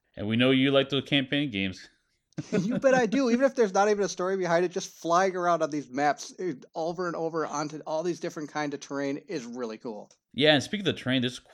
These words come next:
Speaker 1: quite a bit in here. There are archways you might have to go through, boulders would block your way, different type of fences, dynamite, which you don't wanna knock over or knock into holes, and like Baron said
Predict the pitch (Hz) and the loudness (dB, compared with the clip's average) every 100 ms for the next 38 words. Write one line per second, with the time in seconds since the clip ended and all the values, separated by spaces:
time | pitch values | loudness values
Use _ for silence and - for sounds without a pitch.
0 | - 247 226 113 147 175 104 95 95 92 | -10 -8 -6 -2 -2 0 -4 -4 -4 -2
1 | 107 117 117 107 104 110 - 107 113 143 | 0 2 2 4 4 0 -2 -2 -2 -2
2 | 143 139 - 117 113 117 120 110 113 117 | 0 -2 -4 -6 -2 -2 -4 -4 -2 -2
3 | 123 127 127 113 98 98 113 107 101 95 | -2 -2 0 -2 -4 -4 -4 -8 -8 -4
4 | 101 107 92 98 101 110 107 - - 101 | -4 -4 -4 0 2 0 -2 -8 -10 -10
5 | 101 - - 120 127 127 120 120 117 - | -12 -10 -4 -2 -2 0 2 2 -2 -10
6 | _ _ _ _ 92 95 104 113 110 92 | _ _ _ _ -6 -4 -2 0 0 -2
7 | 95 - _ _ 87 87 - 98 98 95 | -8 -12 _ _ -18 -16 -8 -6 -4 -4
8 | 92 98 101 95 98 92 95 98 87 101 | -4 -4 -4 -6 -6 -6 -6 -8 -6 -4
9 | 98 98 110 107 90 - _ _ _ _ | -2 -2 -2 -6 -8 -12 _ _ _ _
10 | 101 104 127 123 117 110 | -4 0 0 0 0 -2